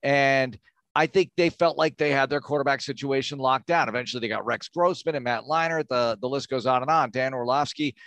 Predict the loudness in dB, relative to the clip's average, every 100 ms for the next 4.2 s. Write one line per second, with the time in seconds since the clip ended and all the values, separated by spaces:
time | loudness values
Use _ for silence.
0 | -20 _ -2 0 2 2 0 2 4 4
1 | 2 2 2 2 -2 -8 -2 0 2 0
2 | 0 0 2 0 2 2 2 0 -4 -2
3 | -4 -6 -2 0 2 0 -4 0 0 0
4 | -4 -4